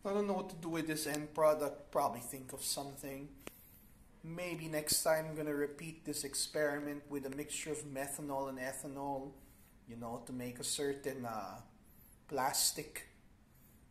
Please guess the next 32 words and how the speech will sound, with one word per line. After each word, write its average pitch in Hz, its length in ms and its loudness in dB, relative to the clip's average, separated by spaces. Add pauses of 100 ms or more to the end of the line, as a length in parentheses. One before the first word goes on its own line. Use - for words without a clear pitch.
(160)
ingredient. 151 720 -4 (1160)
And 214 580 2 (120)
over 170 340 0
there, 147 320 2
yeah, 117 340 0 (100)
because 147 280 -6
the 151 80 -8
temperature 147 600 -4
is - 160 -2
cooler, 147 440 0
now 143 220 2
the 143 100 -2
voltage 127 600 -6
went 123 240 -4
up. 123 260 -4 (760)
But, 143 320 2 (500)
you 120 100 -12
know, 107 180 -10 (120)
th-, 151 100 -10 (280)
this, 160 280 0
this 160 220 -4
whole, 180 360 -2
the 170 60 0
whole 180 320 -2
point 160 320 -4
of 127 140 -6
this 139 260 -2
was 123 220 -6
to 127 80 -8
test 123 400 -2
the 123 100 -8
electrode 117 680 -6